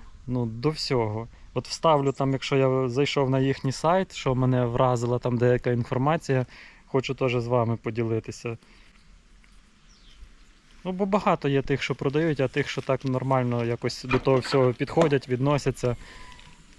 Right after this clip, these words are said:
То хочеться з такими працювати, якщо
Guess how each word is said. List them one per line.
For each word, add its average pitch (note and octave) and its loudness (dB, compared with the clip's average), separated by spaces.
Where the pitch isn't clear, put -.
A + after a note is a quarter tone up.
То C#3 -6
хочеться C#3+ 2
з - -8
такими B2 0
працювати, A#2 -2
якщо A#2+ -2